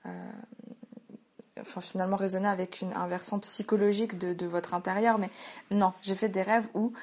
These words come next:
par contre, moi, j'étais quelqu'un d'autre. Euh, je pouvais à la fois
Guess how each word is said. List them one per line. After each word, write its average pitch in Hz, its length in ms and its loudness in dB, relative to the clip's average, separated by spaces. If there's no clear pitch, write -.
par - 180 2
contre, 233 260 -2
moi, 208 260 8
j'étais 208 320 -2
quelqu'un 214 360 0
d'autre. 170 420 -4
Euh, 180 200 -4
je - 120 -6
pouvais 202 240 2
à 202 60 10
la 202 140 12
fois 214 400 4